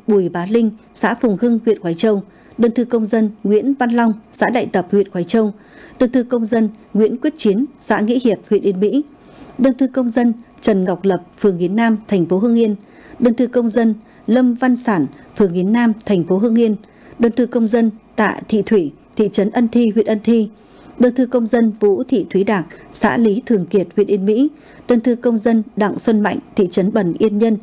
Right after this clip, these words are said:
thị xã Mỹ Hào. Đơn thư công dân Vũ Xuân Bừng, xã Quang Hưng, huyện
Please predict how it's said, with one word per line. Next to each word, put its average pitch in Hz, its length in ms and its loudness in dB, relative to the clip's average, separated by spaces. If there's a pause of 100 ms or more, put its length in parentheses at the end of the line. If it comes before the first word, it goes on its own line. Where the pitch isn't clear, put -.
(260)
thị 208 140 2
xã - 160 -2
Mỹ 220 120 0
Hào. 196 300 0 (420)
Đơn 233 140 4
thư 240 120 0
công 220 220 0
dân 220 220 2 (240)
Vũ 202 240 0
Xuân 240 260 -2
Bừng, 185 220 2 (220)
xã - 180 -2
Quang 240 240 0
Hưng, 226 240 0 (120)
huyện 208 160 2